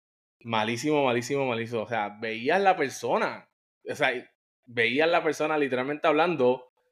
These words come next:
pero su boca no se movía. So, de verdad, no, no entiendo qué pasó ahí. Y honestamente, eso ha pasado en otras películas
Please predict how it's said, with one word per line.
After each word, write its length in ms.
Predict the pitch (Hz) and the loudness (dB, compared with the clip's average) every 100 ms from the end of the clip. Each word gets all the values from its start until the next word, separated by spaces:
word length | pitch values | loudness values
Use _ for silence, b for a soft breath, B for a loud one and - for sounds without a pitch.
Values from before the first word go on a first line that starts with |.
| _ _ | _ _
pero 180 | 127 123 | -2 0
su 200 | 120 127 | 0 -2
boca 320 | 120 139 151 | 2 0 0
no 100 | 123 | -4
se 120 | 117 | -2
movía. 500 | 143 139 139 135 98 - _ _ _ _ _ _ | 0 2 4 2 0 -12 _ _ _ _ _ _
So, 320 | - 127 127 | -4 2 4
de 100 | 123 | 4
verdad, 380 | 123 123 127 135 | 2 4 4 4
no, 260 | 139 123 - | 2 -6 -10
no 340 | 120 117 120 123 | -10 -6 -2 -2
entiendo 420 | 123 127 127 123 | 0 0 2 2
qué 100 | 117 | 0
pasó 300 | 110 - 98 | -2 -4 -6
ahí. 160 | 60 - _ _ _ _ - | -8 -18 _ _ _ _ -2
Y 60 | |
honestamente, 880 | 123 131 127 175 180 185 185 180 - | 0 0 -4 -4 -4 -2 2 0 0
eso 180 | 120 156 | -4 -2
ha 80 | 156 | 0
pasado 360 | 180 165 151 | 0 0 0
en 80 | 180 | 0
otras 220 | 165 165 - | -4 -8 -6
películas 420 | 170 143 175 180 | -6 -4 -6 -8